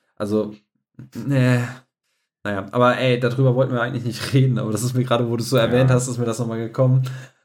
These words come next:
Speaker 1: Ähm, aber du, du hast schon recht, also da gibt's, äh, ich mein, ich bin immer froh, wenn Entwickler eine Demo raushauen, das finde ich immer sehr, sehr geil. Es ist dann umso, ja, schader, das ist kein Wort, aber mir fällt kein besseres ein, das ist dann halt immer so traurig,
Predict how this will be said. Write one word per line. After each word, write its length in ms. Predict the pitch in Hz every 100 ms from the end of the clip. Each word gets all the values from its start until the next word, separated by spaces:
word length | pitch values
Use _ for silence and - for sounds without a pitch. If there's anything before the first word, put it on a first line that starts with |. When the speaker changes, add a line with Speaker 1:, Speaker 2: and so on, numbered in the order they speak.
| -
Speaker 1:
Ähm, 540 | 113 113 110 117 131 _ - - _ _ -
aber 240 | 117 120
du, 140 | 117
du 180 | 113 123
hast 120 | 123
schon 120 | 127 113
recht, 260 | 120 -
also 240 | 107 107 104
da 100 | 107
gibt's, 200 | 113 113
äh, 460 | 110 110 50 - -
ich 140 | -
mein, 120 | 127 123
ich 100 | 131
bin 100 | 139
immer 180 | 151
froh, 260 | 135 156 151
wenn 100 | 135
Entwickler 440 | 123 127 139 139
eine 160 | 127 117
Demo 300 | 143 147 120
raushauen, 840 | 110 113 - 110 123 127 113 127
das 140 | 117 127
finde 180 | 135 123
ich 60 |
immer 140 | 113 107
sehr, 220 | 113 113
sehr 120 | 110
geil. 420 | 117 117 113 127 127 _ _ -
Es 120 | 117
ist 160 | 131
dann 100 | 131
umso, 580 | 127 139 123 117 117 - _ _ _ -
ja, 200 | 110 101
schader, 720 | - - 113 98 127 101 120
das 160 | 104 98
ist 320 | 87 - - -
kein 160 | 92
Wort, 240 | 98 101 -
aber 180 | 95
mir 140 | 92 98
fällt 180 | 101 101
kein 120 | 95
besseres 300 | 101 92 -
ein, 240 | 101 104
das 120 | 98
ist 100 | -
dann 140 | 92 90
halt 200 | 101 -
immer 120 | 107
so 100 | 104
traurig, 460 | 104 110 110 120